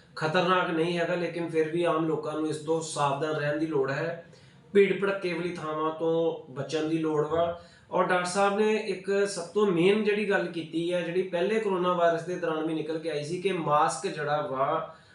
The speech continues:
ਉਹ ਜ਼ਰੂਰ ਪਾਉਣਾ ਵਾ ਜਦੋਂ ਅਸੀਂ ਕਿਸੇ ਪਬਲਿਕ ਪਲੇਸ ਦੇ ਉੱਤੇ ਜਾਣਾ ਵਾ।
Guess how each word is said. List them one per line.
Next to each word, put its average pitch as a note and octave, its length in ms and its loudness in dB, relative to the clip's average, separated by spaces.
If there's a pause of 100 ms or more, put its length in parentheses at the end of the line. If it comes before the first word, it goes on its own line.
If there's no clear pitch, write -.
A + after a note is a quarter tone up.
(160)
ਉਹ F#3+ 220 4
ਜ਼ਰੂਰ F3+ 520 2
ਪਾਉਣਾ D#3+ 240 2
ਵਾ F3 100 0
ਜਦੋਂ E3 320 -2
ਅਸੀਂ D#3+ 160 -4
ਕਿਸੇ D#3+ 240 -4
ਪਬਲਿਕ E3+ 440 2
ਪਲੇਸ D3 260 -2
ਦੇ D#3 100 -6
ਉੱਤੇ D3 200 -4
ਜਾਣਾ B2 260 -2
ਵਾ। B2 260 -6